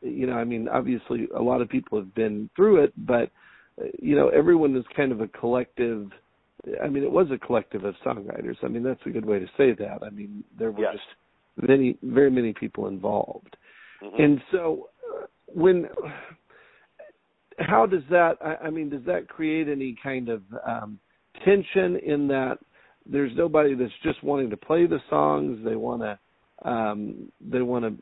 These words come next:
Speaker 1: have their song on there? I mean, how does that change how you guys work?
Speaker 2: Well, that's a tension that's in any band. You know?
Speaker 1: Right.
Speaker 2: That's
Speaker 1: Uh-huh.
Speaker 2: the kind of, that, you know,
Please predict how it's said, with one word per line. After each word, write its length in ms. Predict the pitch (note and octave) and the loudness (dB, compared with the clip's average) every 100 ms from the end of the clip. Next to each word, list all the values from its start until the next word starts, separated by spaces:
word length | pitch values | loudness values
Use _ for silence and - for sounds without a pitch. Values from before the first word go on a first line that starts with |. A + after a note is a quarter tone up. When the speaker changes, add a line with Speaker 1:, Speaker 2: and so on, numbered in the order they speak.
| - | -2
Speaker 1:
have 220 | B2+ A2+ | 0 2
their 220 | B2+ C#3 - | 4 4 2
song 240 | C3 B2+ | 0 2
on 180 | D3+ D#3+ | 2 2
there? 280 | D3+ D3 C#3+ | 4 4 4
I 40 | A#2+ | 2
mean, 240 | A#2+ A#2 | 0 -4
how 260 | B2+ C#3 D#3 | -4 0 0
does 140 | C3 | 0
that 200 | B2+ B2 - | 0 -2 -2
change 260 | B2 A#2 G#2+ - _ _ _ | -8 -8 -12 -20 _ _ _
how 100 | A#2 | -6
you 160 | A2+ | -4
guys 300 | A#2 A2+ G#2+ F#2+ _ _ _ _ _ - - _ _ _ _ - | -2 0 0 -4 _ _ _ _ _ -20 -20 _ _ _ _ -6
work? 400 | A#2+ A#2+ - - - _ _ _ _ _ _ _ _ - | 2 2 2 -10 -18 _ _ _ _ _ _ _ _ -6
Speaker 2:
Well, 140 | E3+ D3+ | -2 0
that's 200 | F#3+ D#3 | -2 -2
a 60 | E3+ | -10
tension 300 | D#3+ C#3+ C3+ A#2 | -10 -10 -12 -10
that's 180 | G#2 - | -10 -10
in 80 | G2 E2+ - | -20 -20 -14
any 200 | B2+ G#2+ | -12 -12
band. 420 | D#2+ E2 D2+ D2 _ _ _ _ _ _ _ _ _ _ _ _ _ _ _ _ | -14 -18 -18 -20 _ _ _ _ _ _ _ _ _ _ _ _ _ _ _ _
You 100 | - | -10
know? 80 | - | 2
Speaker 1:
Right. 280 | A#2+ G2+ - _ _ _ _ _ _ _ | 2 2 -6 _ _ _ _ _ _ _
Speaker 2:
That's 240 | A#2 C3 G#2+ | 2 4 4
Speaker 1:
Uh-huh. 140 | G#2+ | 0
Speaker 2:
the 60 | G2+ | -2
kind 180 | A2+ G2+ | -10 -12
of, 80 | F2+ E2 - | -12 _ -8
that, 200 | A#2+ A2+ | -8 -6
you 80 | A#2+ | -6
know, 180 | G2+ | -8